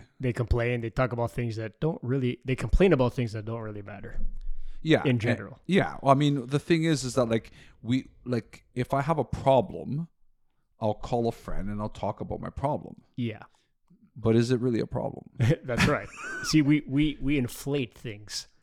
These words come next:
Speaker 1: that we think are problems, but really they're very small non-issues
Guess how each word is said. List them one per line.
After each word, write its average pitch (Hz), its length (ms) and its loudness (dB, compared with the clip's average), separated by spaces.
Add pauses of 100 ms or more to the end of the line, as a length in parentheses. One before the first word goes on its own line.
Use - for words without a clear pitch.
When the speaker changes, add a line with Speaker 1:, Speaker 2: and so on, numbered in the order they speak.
(360)
Speaker 1:
that 120 360 -4
we 123 160 -4
think 151 400 -2
are 107 260 -8
problems, 127 520 -2
but 117 160 -8
really 139 420 -2 (120)
they're 113 420 -6 (220)
very 110 320 -8
small 101 520 -10 (400)
non-issues 104 840 -10